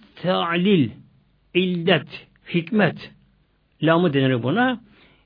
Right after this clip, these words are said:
Yani niçin namaz kılacaksın? Hikmeti nedir bunun? Nedir bunun anlamı?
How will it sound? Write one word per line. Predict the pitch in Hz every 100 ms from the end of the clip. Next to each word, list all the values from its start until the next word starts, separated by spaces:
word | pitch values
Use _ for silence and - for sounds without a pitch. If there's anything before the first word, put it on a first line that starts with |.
| _
Yani | 190 196 190 190 180 185 - _ _ - 247
niçin | 165 208 262 - 214 196
namaz | 185 190 180 -
kılacaksın? | 165 156 151 127 - 98 92 _ _ _ _ _ _ -
Hikmeti | 190 202 185 160
nedir | 190 233 185
bunun? | 147 147 190 208 - - _ _ _ _ _ _ -
Nedir | 196 214
bunun | 165 160 156 151 -
anlamı? | 175 143 147 151 240 269